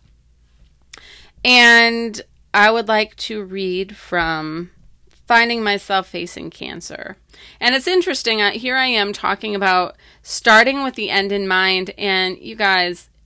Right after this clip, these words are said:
anyone who knows anything about cancer understands y-, you don't really know what the end is going to be. But I believe in the afterword that you're about to hear,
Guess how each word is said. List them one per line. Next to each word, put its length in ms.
anyone 500
who 300
knows 400
anything 380
about 260
cancer 600
understands 840
y-, 120
you 180
don't 240
really 260
know 220
what 200
the 160
end 220
is 140
going 320
to 140
be. 640
But 320
I 180
believe 560
in 300
the 180
afterword 680
that 160
you're 160
about 360
to 100
hear, 580